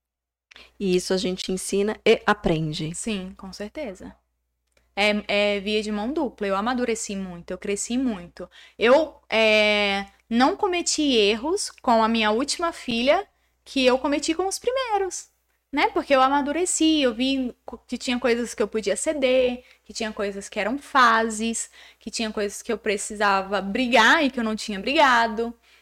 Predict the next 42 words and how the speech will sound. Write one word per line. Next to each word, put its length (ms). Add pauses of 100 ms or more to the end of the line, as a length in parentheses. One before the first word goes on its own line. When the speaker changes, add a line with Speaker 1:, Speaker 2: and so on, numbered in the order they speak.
(160)
Speaker 2:
Então, 560 (380)
todo 240
mundo 240
aprende. 580 (240)
É 80
questão 300
de, 60
realmente 460
de 100
comprometimento, 1080
de 140
aliança, 920 (500)
sabe? 280
De, 180
"Não, 280
vai 180
dar 120
certo. 560 (120)
Se 180
não 260
der 140
certo, 540
vai 220
dar, 260
porque 200
eu, 120
vai 260
ter 140
que 100
dar, 140
não 80
tem 120
opção 320
de 100
não 180
dar 120
certo. 320 (200)
Eu 140
vou 120
fazer 280
dar 120
certo." 300